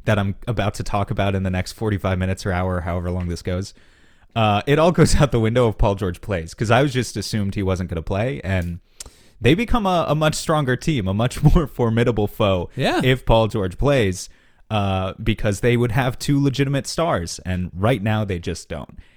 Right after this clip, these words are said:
Speaker 1: When it's just Kawhi, their offense looks a lot more, um,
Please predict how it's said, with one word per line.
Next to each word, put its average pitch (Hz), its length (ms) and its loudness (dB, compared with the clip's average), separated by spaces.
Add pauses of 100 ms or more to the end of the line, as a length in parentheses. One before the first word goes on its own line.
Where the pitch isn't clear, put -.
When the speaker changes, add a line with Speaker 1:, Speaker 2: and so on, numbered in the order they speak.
Speaker 1:
When 85 120 -6
it's 87 160 -8
just 113 240 -2
Kawhi, 98 480 0 (260)
their 98 200 2
offense 92 580 -2
looks 92 500 -4
a 95 60 -6
lot 90 400 -2 (380)
more, 87 420 -4
um, 80 300 -8